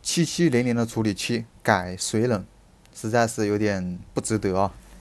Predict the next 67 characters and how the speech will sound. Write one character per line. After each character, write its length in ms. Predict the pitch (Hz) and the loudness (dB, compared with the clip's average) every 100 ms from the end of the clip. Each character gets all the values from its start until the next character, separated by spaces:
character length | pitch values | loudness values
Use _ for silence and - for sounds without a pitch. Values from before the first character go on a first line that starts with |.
| - - _ _ | -20 -20 _ _
它 100 | - | -6
这 100 | 131 | -4
个 80 | 143 | -2
电 240 | 175 170 | 0 0
池 360 | 117 - 107 123 | -2 -2 -2 -2
线 280 | - 208 185 | -2 -2 0
没 160 | 110 | -2
接， 300 | 101 - 107 - - - | -4 -2 -2 -4 -16 -20
给 80 | - | -10
它 120 | 107 | -8
电 240 | 104 147 120 | -6 -4 -6
池 220 | - 104 | -4 -6
接 140 | 117 | -4
上 120 | 113 107 | -4 -4
去 240 | - 101 | -4 -4
看 240 | - 110 | -2 -4
一 60 | 101 | -4
下。 180 | - 101 - - - - | -6 -8 -8 -20 -20 -16
我 80 | - | -8
发 160 | 110 127 | 0 0
现 140 | 135 | 0
一 20 | |
个 80 | 120 | -2
问 160 | 131 123 | -2 -2
题， 140 | 107 | -4
当 160 | - 139 | -2 2
把 100 | 110 | 2
电 240 | - 156 | 2 -2
池 160 | 113 113 | -2 -4
接 140 | 123 | -2
上 160 | 131 113 | -2 -2
之 100 | 120 | -2
后， 160 | 135 - | -4 -4
一 40 | |
插 240 | 131 - 139 | -6 2 2
电 200 | 156 - | 2 -2
它 100 | 123 | -4
就 140 | 120 | -2
大 160 | 113 127 | -2 -2
电 140 | 127 | 0
流， 200 | 113 98 - - - - - | 2 2 -2 -12 -20 -20 -8
但 100 | 131 | -6
是 300 | 117 120 110 | -4 0 -2
不 140 | - | -2
会 120 | 113 127 | -2 -2
很 200 | 110 123 | -2 -4
久， 120 | 110 | -4
马 200 | 104 95 | -4 -4
上 200 | - 127 | -2 -2
又 200 | 120 110 | -2 -2
跳 280 | - 185 127 | -2 -2 -2
下 160 | - | -4
去 140 | 101 104 | -6 -8
了。 140 | 90 - - - - - _ _ _ _ _ - | -10 -14 -20 -20 -20 -20 _ _ _ _ _ -10
就 140 | 123 | -8
插 200 | 120 127 | -4 -4
电 180 | 139 120 | -2 -4
瞬 260 | - 165 | -2 -2
间 240 | 117 113 113 | 0 -2 -4
可 100 | - | -6
能 100 | 107 | -8
会 240 | 104 110 104 | -4 -4 -2
大 220 | - 127 | -2 -2
电 140 | 127 | 0
流 180 | 107 101 | -2 -2
一 80 | 98 | -4
下， 240 | - 117 | -4 -4